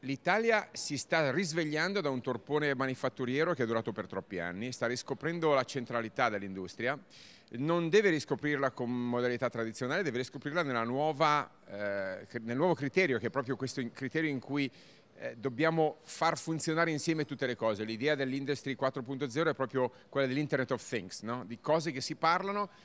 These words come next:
di cose e persone che diventano parte di un sistema integrato. L'Italia ha un po' di difficoltà a fare sistema, lo sappiamo, ma qui verrà aiutata dal fatto che finalmente p-, i prodotti diventano interoperabili. Questo consente di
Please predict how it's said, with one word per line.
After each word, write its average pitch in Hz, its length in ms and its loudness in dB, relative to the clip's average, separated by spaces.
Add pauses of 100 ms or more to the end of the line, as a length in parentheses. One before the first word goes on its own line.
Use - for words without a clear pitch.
(200)
di 131 320 -4 (140)
cose 175 440 6
e 151 40 0
persone 175 460 0
che 151 100 -4
diventano 135 440 -2
parte 135 260 -2
di 123 80 -4
un 120 80 -4
sistema 117 340 -4
integrato. 98 460 -6 (600)
L'Italia 190 440 6 (160)
ha 151 120 0
un 156 160 -2
po' 185 140 8
di 175 80 4
difficoltà 156 520 2
a 117 40 4
fare 123 180 2
sistema, 135 380 2
lo 113 100 2
sappiamo, 98 560 -4
ma 123 160 -4
qui 196 260 -4
verrà 156 260 2
aiutata 156 520 0
dal 143 140 2
fatto 139 300 -2
che 135 120 -4
finalmente 147 760 -4
p-, 120 200 -12
i 139 100 -6
prodotti 156 400 -6
diventano 131 400 -4
interoperabili. 98 720 -6
Questo 180 240 -4
consente 120 460 -6
di 120 200 -4